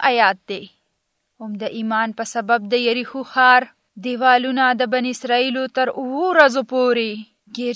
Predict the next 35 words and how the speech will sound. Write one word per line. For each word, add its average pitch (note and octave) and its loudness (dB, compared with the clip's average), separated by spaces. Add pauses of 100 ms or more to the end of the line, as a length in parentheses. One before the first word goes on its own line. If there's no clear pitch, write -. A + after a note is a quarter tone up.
چاپېره A#3+ 0 (140)
تاوېدلو B3 0
سره A#3+ 2 (180)
را B3 6
ونړېدل. B3+ 2 (680)
زما D4+ 2
خوږو B3+ 0
ماشومانو، G#3 -2 (400)
اوس F4+ -6
به D4+ 2
زه A#3+ -4 (120)
تاسو G#3+ 2
نه A3 -2 (160)
هم B3 -8 (100)
د - 0 (120)
دې D4 -6
کیسې A3+ -4
په G#3 -2
باره G3 0
کې A#3 -10 (160)
یو A3+ -2
څو C#4 -10 (100)
تپوسونه C4+ -2 (120)
کوم، G#3+ -2 (300)
لکه C#4 -4
څنګه C#4+ -2
چې D4 -8
په C4+ 4 (120)
نورو E4+ 0
کیسو A#3 -4
کې B3+ -4
ما A#3 2
تاسو A#3 -2
نه A#3+ -4
کړي D4 -2